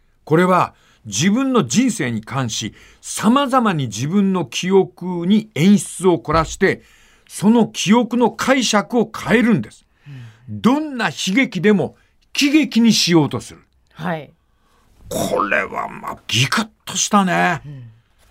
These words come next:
Speaker 1: どんな悲劇でも喜劇にしてしまうというのが、死というものの力強さだっていう。
Speaker 2: はあ。
Speaker 1: ほんで面白いのが、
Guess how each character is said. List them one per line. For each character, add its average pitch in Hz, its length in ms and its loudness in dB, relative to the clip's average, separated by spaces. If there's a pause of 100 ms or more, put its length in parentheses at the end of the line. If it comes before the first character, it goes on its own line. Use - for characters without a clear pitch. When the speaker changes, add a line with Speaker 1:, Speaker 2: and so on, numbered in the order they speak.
(100)
Speaker 1:
ど 214 180 4
ん 302 120 -2
な 247 100 4
悲 175 180 -2
劇 175 280 -2
で 156 80 -4
も 131 140 -4
喜 233 180 -6
劇 269 260 0
に 160 140 0
し - 80 -6
て 185 120 0
し 180 160 -2
ま 185 140 2
う 170 80 -4
と 170 160 -2
い 165 80 -6
う 190 140 0
の 226 100 2
が、 226 220 0 (320)
死 - 240 -4
と 262 160 4
い 214 180 6
う 202 60 6
も 196 160 4
の 214 160 6
の 240 120 2
力 180 440 -2
強 156 260 0
さ 120 160 -6
だ 95 120 -10
っ - 80 -18 (200)
て 104 80 -6
い 78 160 -10
う。 69 140 -18 (300)
Speaker 2:
は 147 760 -14
あ。 120 60 -10
Speaker 1:
ほ 185 140 0
ん 233 160 -2
で 233 80 4
面 220 240 4
白 240 280 4
い 226 60 6
の 226 100 6
が、 220 280 2